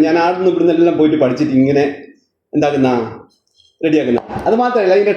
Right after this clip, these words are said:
ടേസ്റ്റ് അപ്പടങ്ങ് മാറിപ്പോകും. സ്പൂണോട് പോയി. അപ്പൊ ടേസ്റ്റ് അങ്ങനെ തന്നെ മാറിപ്പോകും കേട്ടോ. ഇതിപ്പോ നിങ്ങൾക്ക് എരിയില്ല,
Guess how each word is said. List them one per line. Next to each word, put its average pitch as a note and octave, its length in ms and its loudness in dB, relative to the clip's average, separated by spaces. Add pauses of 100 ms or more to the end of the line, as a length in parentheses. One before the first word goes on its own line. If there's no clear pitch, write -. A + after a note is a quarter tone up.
ടേസ്റ്റ് G#3+ 300 0
അപ്പടങ്ങ് F#3+ 420 0
മാറിപ്പോകും. G#2+ 420 -4 (460)
സ്പൂണോട് G3 320 0
പോയി. G3 140 0 (2750)
അപ്പൊ G#3 140 -2 (220)
ടേസ്റ്റ് B3 420 0 (1200)
അങ്ങനെ A3+ 240 0
തന്നെ A#3 260 2 (160)
മാറിപ്പോകും E3+ 380 0
കേട്ടോ. B2 160 0 (500)
ഇതിപ്പോ G3+ 240 2
നിങ്ങൾക്ക് A3 280 0
എരിയില്ല, A#3+ 220 2